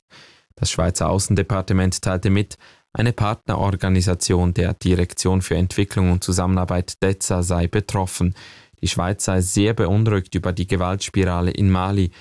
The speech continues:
Man wolle die Behörden bei Friedensbemühungen unterstützen. Bei den Angriffen auf zwei malische Dörfer vom Montag und Dienstag wurden mindestens achtunddreißig Menschen getötet und zahlreiche weitere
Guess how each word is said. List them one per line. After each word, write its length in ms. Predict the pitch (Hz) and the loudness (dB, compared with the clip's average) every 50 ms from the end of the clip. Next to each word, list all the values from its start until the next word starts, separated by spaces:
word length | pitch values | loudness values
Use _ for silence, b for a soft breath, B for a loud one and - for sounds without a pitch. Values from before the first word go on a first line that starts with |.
| B B B B B B | B B B B B B
Man 160 | - 95 87 | -2 0 0
wolle 180 | 92 92 90 87 | 2 0 0 0
die 100 | - 95 | 0 0
Behörden 400 | 92 92 95 92 95 101 123 117 | 2 2 2 2 0 0 -2 -2
bei 260 | 110 113 110 117 113 | 0 0 0 0 -2
Friedensbemühungen 1040 | - - - 104 90 92 92 - - - - 92 92 90 90 87 87 87 87 85 | -2 -2 -2 0 2 2 0 0 -2 -2 0 2 2 4 4 2 2 2 0 -2
unterstützen. 920 | - - 98 92 - - 107 - - - - 95 - - - - 92 82 - - _ _ _ B B B B B B B B B _ | -2 -2 -2 -2 0 0 -2 -2 -4 -2 -2 -2 -2 -2 -2 -2 -2 -2 -2 -6 _ _ _ B B B B B B B B B _
Bei 120 | - - 85 | -4 -2 0
den 140 | 92 90 | 0 2
Angriffen 540 | 82 82 87 92 92 92 92 85 - - 90 | 2 2 2 2 2 0 -2 -2 0 -2 -2
auf 120 | 87 85 - | -2 -2 -4
zwei 220 | - - 87 90 | -4 -2 0 0
malische 400 | 90 90 90 92 95 90 - 95 | 0 0 2 0 0 0 0 0
Dörfer 340 | 90 90 92 98 - - 92 | 0 0 0 -2 -2 -4 -6
vom 300 | - - 92 90 92 92 | -4 0 0 2 2 4
Montag 540 | 90 92 101 104 - - 92 90 90 - 92 | 4 2 2 0 0 -2 -2 -2 -2 0 -2
und 160 | 92 90 - | -2 0 2
Dienstag 480 | 95 104 110 - - 104 98 92 - B B B B B B B | 0 0 0 0 -2 -2 -2 -2 -4 B B B B B B B
wurden 160 | - 104 101 | 0 0 2
mindestens 460 | 104 107 110 113 104 - - 95 - - | 2 2 2 0 0 0 -2 -2 -2 -2
achtunddreißig 680 | - 98 - - - 98 92 92 90 95 - - - | -2 -4 -4 -4 -4 -2 0 0 0 -2 -2 -2 0
Menschen 440 | 95 90 92 92 - - 92 92 - - _ _ _ | 2 2 2 0 0 0 -2 -2 -2 -6 _ _ _
getötet 640 | - 90 - - 92 95 101 - 113 - - - | -8 -6 -2 2 2 2 2 0 -2 -4 -4 -4
und 320 | - 92 92 90 - - - | -2 -2 -2 -2 -2 -6 -4
zahlreiche 600 | - 95 90 92 90 90 87 90 - - 92 90 | -2 0 0 0 0 0 0 -2 0 -2 -2 0
weitere 420 | 87 87 87 - - - 82 76 | 0 0 0 -2 0 -2 -2 -2